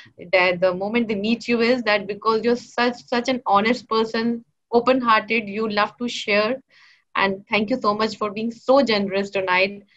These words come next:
And these conversations will, uh, not, will never end. And I hope that we get more and more chance to have conversations in person and the world become a better place again where we can meet with each other without masks soon.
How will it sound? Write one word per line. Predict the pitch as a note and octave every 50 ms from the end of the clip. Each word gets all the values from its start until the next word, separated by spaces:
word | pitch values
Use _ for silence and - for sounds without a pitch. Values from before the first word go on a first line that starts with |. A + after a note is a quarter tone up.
| _ _ -
And | G#3+ A3 G#3+
these | A#3 C4 B3+
conversations | - A3+ G#3+ G3 G#3 A3 A#3+ A3 A3 - A3+ A#3 G#3+ G3+
will, | G#3 A3 A3 A3 G#3+ G#3 G3+
uh, | F#3+ F#3 F3+ F#3 F#3 F3+ F3+ F#3+ F#3+ G3
not, | G#3+ A3 A#3 A3 - - _ _ _ _ _ -
will | A#3+ C4+ C4
never | B3+ B3+ C4 C#4 D4
end. | D4 C#4 C#4+ G#3+ G#3 A3 A#3+ -
And | F#3+ G3+
I | G#3+ G#3+ A#3
hope | A#3 G3+ G#3+ A3+ A3+ -
that | A3+ A3 A3
we | A3 A3+
get | G3 A3 A3 -
more | G3+ G3+ G#3 A3 A3
and | G#3+ G#3+
more | G#3 G3+ G3+ G3+
chance | G3+ G3+ F#3+ F3+ F#3+ G3 -
to | - - G3 G3 F#3+ - _ _ _ _ _ _
have | - G#3 A3+ A#3 A#3
conversations | - A3+ A3 A3+ A3 A#3 - G#3+ G#3 G3+ G#3+ G#3+ G#3
in | G#3 G#3 G3+ G3+
person | G#3 G#3 G3+ G3+ G3+ A3 A3
and | G#3 G3+ G3
the | G3 F#3+
world | F#3+ F#3+ G3 G3 G#3 G3+
become | F#3+ F#3 - G3 G3 G3 G3 G3 - _ _ _ _ _ _ _
a | - F#3+
better | F3+ G3+ G3 G3+ G#3+ G#3
place | G3+ G3+ G#3+ G#3 G3+ G#3+ -
again | G#3+ G3 F#3+ F#3+ G3+ G#3+ A#3 A3+ - -
where | G3 G3 G3
we | G3 G3 G3
can | G3+ G3+ G3+ G3+ F#3+ - _ _ _ _ _ _ _ _ _ G3+
meet | A#3 B3+ C#4 C#4 C4
with | A#3 G3+ G#3+
each | G#3+ G3 G3
other | G3 F#3+ F#3+ G3+ G3+ G3
without | F#3+ F#3 F#3+ F#3+ F#3+ F#3+ - -
masks | F#3 F#3 F3+ F#3+ G3+ - - - - -
soon. | F#3+ F#3+ G#3+ B3+